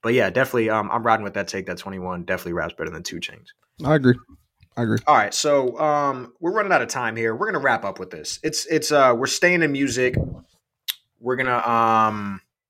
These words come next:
Speaker 1: talk about this Game and Kanye
Speaker 2: Oh,
Speaker 1: song.
Speaker 2: shit.
Speaker 1: Uh, Easy. You've heard it, correct?
Speaker 2: Mm-hmm, mm-hmm, mm-hmm.
Speaker 1: I've heard it.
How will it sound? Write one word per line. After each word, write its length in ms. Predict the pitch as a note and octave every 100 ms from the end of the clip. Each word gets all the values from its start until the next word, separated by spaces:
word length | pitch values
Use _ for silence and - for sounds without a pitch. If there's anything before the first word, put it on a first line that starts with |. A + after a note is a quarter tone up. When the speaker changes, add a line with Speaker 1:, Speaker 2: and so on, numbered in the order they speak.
| _ _ -
Speaker 1:
talk 160 | C3
about 200 | A#2+ A#2
this 160 | A#2+ G2+
Game 340 | F#2 A#2 A2+
and 100 | G2+
Kanye 760 | F2+ A2 G#2+ G2+ F#2+ F2 D#2+ D#2+ - - _
Speaker 2:
Oh, 160 | C#3+ G#2+
Speaker 1:
song. 200 | - G2+
Speaker 2:
shit. 340 | A2+ - - - - - _ - - -
Speaker 1:
Uh, 300 | A2 G#2 G2 F#2+
Easy. 600 | B2 A2+ F#2 F2 F2 - _
You've 160 | A#2 C#3
heard 220 | G#2 G2
it, 240 | C3 -
correct? 340 | - G#2+ C3 B2+
Speaker 2:
Mm-hmm, 560 | B2 A#2 A#2 F3+ -
mm-hmm, 460 | A#2 A2 C3 F#3+ A2+
mm-hmm. 280 | A2 A#2+ F3 - _ - _ _ _ G#2
Speaker 1:
I've 260 | G2+ G2+
heard 180 | G2+ G2+
it. 200 | C#3 -